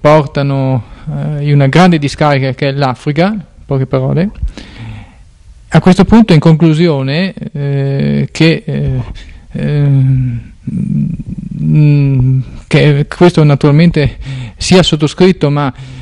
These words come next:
eh, crea una, una grossa preoccupazione e non nasconde una certa ansia anche in questo momento. Io credo che assistiamo a una società, eh, che ha del fallimento, in poche parole.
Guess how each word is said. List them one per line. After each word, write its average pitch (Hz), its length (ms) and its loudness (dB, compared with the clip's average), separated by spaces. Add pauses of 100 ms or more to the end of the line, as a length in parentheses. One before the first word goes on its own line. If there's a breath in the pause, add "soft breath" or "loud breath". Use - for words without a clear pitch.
(180 loud breath)
eh, 139 840 0
crea 165 320 2
una, 139 240 -4
una 143 460 -2
grossa 165 320 -2
preoccupazione 135 800 -2
e 143 280 -2
non 156 120 2
nasconde 170 360 0
una 147 100 -10
certa 151 320 -6
ansia 147 460 -8
anche 135 260 -6
in 151 100 0
questo 139 240 -4
momento. 151 540 0 (220 loud breath)
Io 208 180 4
credo 180 320 0
che 165 500 -4 (520)
assistiamo 175 880 2 (220)
a 151 180 0
una 175 260 2
società, 170 600 -4 (280 soft breath)
eh, 151 540 -2
che - 120 0
ha 202 140 2
del 151 140 -4
fallimento, 143 760 -6 (140)
in 147 240 -4
poche 139 240 2
parole. 139 440 -2